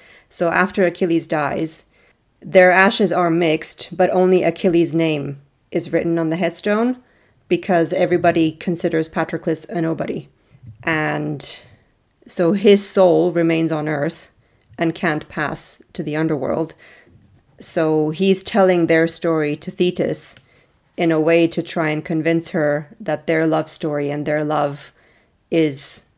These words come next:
so great that they should be together in the afterlife. And she is the one who then writes his name on the headstone.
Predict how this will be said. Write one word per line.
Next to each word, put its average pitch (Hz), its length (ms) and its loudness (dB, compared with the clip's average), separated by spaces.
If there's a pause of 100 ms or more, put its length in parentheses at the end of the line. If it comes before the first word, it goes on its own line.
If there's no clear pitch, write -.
(240)
so 175 320 2
great 156 460 0
that 151 160 -6
they 160 120 2
should 165 260 -2
be 156 140 -2
together 143 580 -6 (360)
in 156 140 -2
the 143 120 -2
afterlife. 147 720 -6 (480)
And 160 180 -2
she 170 200 2
is 160 120 2
the 160 100 0
one 151 200 -4
who 160 120 -4
then 151 180 -4
writes 143 260 -2
his 139 160 -8
name 139 360 -6 (760)
on 147 140 -6
the 147 80 -4
headstone. - 560 -6